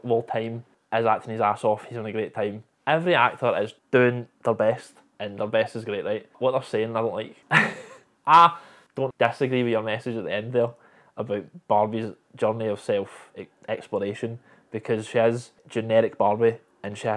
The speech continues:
does have to struggle with that at the very end of the film. I just think it swooped in at the end to give you that, because after thirty minutes of this movie, it just became man-hate to me. <laughs>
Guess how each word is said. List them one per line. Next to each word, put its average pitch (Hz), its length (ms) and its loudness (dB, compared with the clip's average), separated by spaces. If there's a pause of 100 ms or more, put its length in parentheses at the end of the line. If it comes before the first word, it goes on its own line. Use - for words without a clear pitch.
does 113 160 0
have 123 120 -6
to 117 80 -4
struggle 113 280 -2
with 113 120 2
that 113 160 6
at 95 100 -4
the 92 60 -6
very 107 240 -2
end 104 140 -4
of 101 40 -4
the 104 120 -6
film. 107 280 -6 (200)
I 120 240 -2
just 120 280 -2
think 107 440 -6 (180)
it 98 180 -4
swooped - 500 -4
in 113 120 -2
at 104 100 -6
the 120 60 0
end 123 300 -4 (320)
to 113 80 -6
give 107 240 0
you 127 80 4
that, 123 280 6 (280)
because 107 560 -6 (160)
after 113 400 0 (220)
thirty 107 280 2
minutes 104 300 -4
of 110 80 -2
this 113 60 -12
movie, 117 360 -2 (260)
it 87 120 -4
just 107 200 -12
became 101 340 -6
man-hate 110 480 -6
to 127 80 -6
me. 123 260 -4
<laughs> 180 40 2